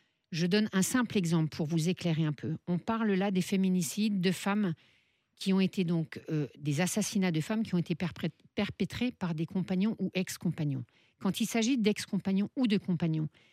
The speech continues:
qu'il est question d'une violence particulière vécue par la femme, par une femme, quelle que soit la femme et quelle que soit la situation,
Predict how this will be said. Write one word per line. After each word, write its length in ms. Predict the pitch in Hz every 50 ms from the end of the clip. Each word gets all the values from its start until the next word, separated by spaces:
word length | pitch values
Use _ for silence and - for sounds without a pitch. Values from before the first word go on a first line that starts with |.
| _ _ _ _ _
qu'il 180 | - - 180 160
est 60 | 180 170
question 320 | 196 180 - - 262 262
d'une 540 | 226 208 196 185 180 180 170 165 165 165 -
violence 720 | 156 151 147 180 196 202 220 220 233 226 - - - - - - _ _ _
particulière 680 | - 190 - - - 202 - - 196 180 214 220 214 202
vécue 320 | 165 180 175 - - 208
par 180 | - 190 175 156
la 100 | 147 147
femme, 400 | - - 160 185 202 170 147 - - _
par 160 | - 156 147 -
une 200 | - 202 214 208
femme, 360 | 185 - 160 147 175 185 175 - - _ _ _ _
quelle 180 | - 214 190
que 120 | - - 175
soit 200 | - - - 156
la 80 | 147 139
femme 260 | - 165 170 165 160 - - - - _ _
et 80 | 196 185
quelle 180 | - 214 190 -
que 80 | -
soit 180 | 165 - - 165
la 80 | 160
situation, 640 | 156 - 170 151 - - 160 147 - 190 190 208